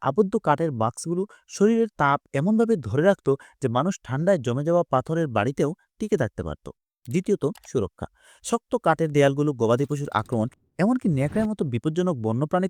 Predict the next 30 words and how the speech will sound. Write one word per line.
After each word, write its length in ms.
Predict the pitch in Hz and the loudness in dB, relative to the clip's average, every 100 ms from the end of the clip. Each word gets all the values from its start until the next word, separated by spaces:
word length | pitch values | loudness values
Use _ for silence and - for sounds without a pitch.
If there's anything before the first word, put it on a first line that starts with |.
| 190 | -4
থেকেও 220 | 190 160 - _ - | 0 0 0 _ -4
রক্ষা 220 | 107 107 98 | -2 -4 -4
করত। 180 | 85 - - _ _ _ 185 | -8 -10 -14 _ _ _ -4
তৃতীয়ত, 340 | 196 226 - 143 - _ 120 | 0 0 2 0 0 _ 0
গোপনীয়তা। 500 | 123 123 90 - - _ _ - 135 | 0 0 -2 -6 -14 _ _ -14 0
যখন 220 | 202 269 - | 2 2 0
পুরো 140 | 233 220 | 0 2
পরিবার 220 | 208 202 - | 4 2 0
একটি 200 | 127 - 196 | -4 -4 0
ঘরে 140 | 202 - | 0 -2
থাকত, 200 | 123 - 104 - _ - | -8 -2 -4 -4 _ -4
তখন 160 | 240 240 | 0 -2
এই 60 | 131 | 2
বাক্স 180 | 117 - - | 0 0 -4
খাটিয়াগুলো 360 | - 214 208 208 | 0 2 2 0
ছিল 120 | 208 151 - _ 196 | 2 2 0 _ -4
একমাত্র 300 | - 226 - 196 | -2 -6 -2 0
ব্যক্তিগত 400 | 127 - 135 151 175 - | 0 0 -2 0 -2 -2
জায়গা। 240 | 82 71 - _ - - | -4 -4 -14 _ -10 -4
আঠারোশো 260 | 120 139 151 | 0 -2 0
চল্লিশ 220 | 143 156 - | 0 2 2
সালের 200 | 165 160 117 | 4 4 2
ব্রিটানির 360 | 120 156 180 - 147 | -2 0 -2 -2 -2
ঐতিহাসিক 380 | 165 185 175 170 | -2 -4 -4 -4
নথিপত্র 340 | 139 - 170 170 165 | -4 -4 -4 -4 -2
থেকে 140 | 165 117 | -4 -4
জানা 160 | 101 156 | -4 0
যায়, 120 | 117 - - - | 0 -2 -16 -2
এই 60 | 120 - | -2 2
ওক 100 | 139 | 0